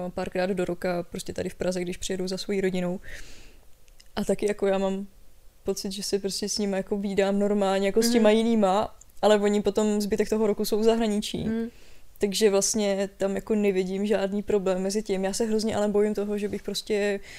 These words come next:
Speaker 1: bydlela v tom zahraničí a že bych, já nevím, že by se mi hrozně stýskalo. Nebo, ale jako po čemkoliv, víš, jakože
Speaker 2: Mhm.
Speaker 1: i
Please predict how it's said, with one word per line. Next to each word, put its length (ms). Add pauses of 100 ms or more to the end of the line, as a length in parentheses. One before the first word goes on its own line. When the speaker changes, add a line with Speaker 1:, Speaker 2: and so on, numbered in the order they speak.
(200)
Speaker 1:
bydlela 360
v 60
tom 160
zahraničí 600
a 60
že 140
bych, 600
já 180
nevím, 240
že 80
by 80
se 100
mi 100
hrozně 240
stýskalo. 540
Nebo, 220
ale 160
jako 180 (160)
po 100
čemkoliv, 480
víš, 140
jakože 380
Speaker 2:
Mhm. 100 (440)
Speaker 1:
i 220